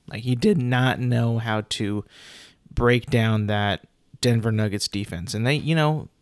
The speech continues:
for the most part, they were able to keep up with the Denver Nuggets, but still, like, when it mattered, like, when it really, really mattered, Denver just was able to defend them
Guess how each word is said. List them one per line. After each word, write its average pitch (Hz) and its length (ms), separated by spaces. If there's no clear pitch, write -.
for - 160
the 135 60
most 175 400
part, 170 320
they 120 100
were 139 100
able 151 160
to 117 60
keep - 260
up 147 140
with 98 80
the 101 60
Denver 95 260
Nuggets, 98 360
but 104 220
still, 131 280
like, 107 280
when 135 140
it 123 120
mattered, 160 560
like, 120 160
when 117 100
it 104 80
really, 127 320
really 147 220
mattered, 147 400
Denver 139 400
just 110 480
was 120 160
able 120 220
to 127 100
defend 117 520
them 113 460